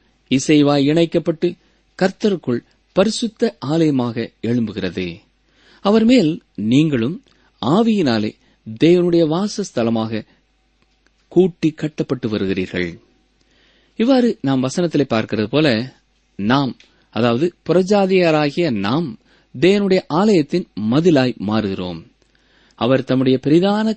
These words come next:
கிருபையினாலே நம்மை அவ்வாறு சேர்த்துக் கொண்டார். தேவனுடைய ஆசீர்வாதத்திற்கும் வாக்குத்தத்தத்திற்கும் மற்ற எல்லா கிருபைகளுக்கும் நாமும்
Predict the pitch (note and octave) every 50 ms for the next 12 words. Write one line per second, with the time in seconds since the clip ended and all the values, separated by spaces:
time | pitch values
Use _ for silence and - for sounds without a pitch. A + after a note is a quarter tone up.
0 | - G#3+ G#3+ G3+ G#3 F#3+ D#3 B2 A2+ A2+ A2+ - - _ _ _ _ _ _ -
1 | A2 C3 D3+ D#3 D3+ D3+ - - C3 D3 D#3+ E3+ E3 D#3+ D#3+ D3+ - - D#3 D3
2 | C#3+ - - - - F#2 F2+ F#2 F2+ F2+ - - - _ _ _ _ _ _ _
3 | _ _ _ _ A2+ B2+ C3 C3+ B2+ B2+ B2 B2+ B2+ D3 D3+ - - E3 D3+ D3
4 | D3 D3 D3 C#3 - A#2+ A2+ - - A2+ - - _ _ _ _ _ _ _ -
5 | A#2+ D#3 F#3+ G3+ - A3 G3+ - C#3 B2+ - A2+ - - A2+ - - A2 G#2+ -
6 | _ _ _ _ _ _ _ C#3+ D3+ - F3 D#3 C#3+ D#3 F#3 G3+ G#3+ A3+ A#3 A#3
7 | A#3 A3+ A3 - - A#3 B3 A3 F#3 C#3 B2 A#2 A2 - A#2 - - _ _ _
8 | _ _ _ G2 G2 G#2 A2+ B2+ C#3+ D3 D3+ C#3+ C#3+ D3+